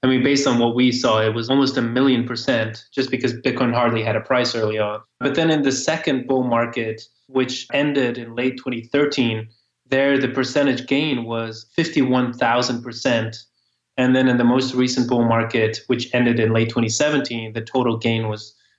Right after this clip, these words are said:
nine thousand five hundred percent from the bottom. And it bottomed at about a hundred fifty dollars. So yeah, we went all the way up to close to twenty thousand.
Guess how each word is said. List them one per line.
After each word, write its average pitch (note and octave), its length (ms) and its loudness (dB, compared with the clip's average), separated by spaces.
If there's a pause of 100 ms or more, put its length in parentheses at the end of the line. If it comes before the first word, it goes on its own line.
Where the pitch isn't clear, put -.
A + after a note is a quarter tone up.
(140)
nine B2 180 0
thousand A#2+ 300 0
five A#2 180 0
hundred A#2 180 -2
percent A2+ 540 -2
from A2 400 -2
the A2+ 60 0
bottom. A2 600 0
And A#2 120 -4
it A#2 100 -4
bottomed C3+ 360 2
at A#2 100 2
about A2+ 200 0
a A2 60 0
hundred A#2 220 -4
fifty A#2+ 240 -10
dollars. A2 520 2
So G#2 360 -4
yeah, A#2 120 4
we A2+ 140 2
went A#2 160 2
all A#2+ 160 2
the A#2 80 0
way A2 140 4
up G#2+ 140 0
to A2 120 -4
close A2 280 -4
to A2 60 -10
twenty A2+ 320 -2
thousand. G#2+ 600 -2